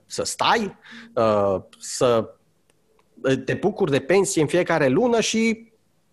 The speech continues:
să nu mai contribui cu nimic la societate? Uh, eu cred că în momentul în care,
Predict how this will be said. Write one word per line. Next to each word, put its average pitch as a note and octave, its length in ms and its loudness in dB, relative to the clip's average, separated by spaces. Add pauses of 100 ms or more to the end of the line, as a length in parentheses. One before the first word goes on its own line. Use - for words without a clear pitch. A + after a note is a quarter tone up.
(120)
să - 180 -4
nu F#3+ 120 4
mai G#3 180 2
contribui F3+ 540 0
cu - 140 -2
nimic C3+ 480 0 (120)
la C#3 120 -4
societate? D#3 760 -4 (640)
Uh, D#3 280 2 (420)
eu F3+ 200 2
cred B3 200 0
că A3 260 0 (1000)
în F3 140 0
momentul A3 420 2
în A3 80 2
care, E3+ 640 0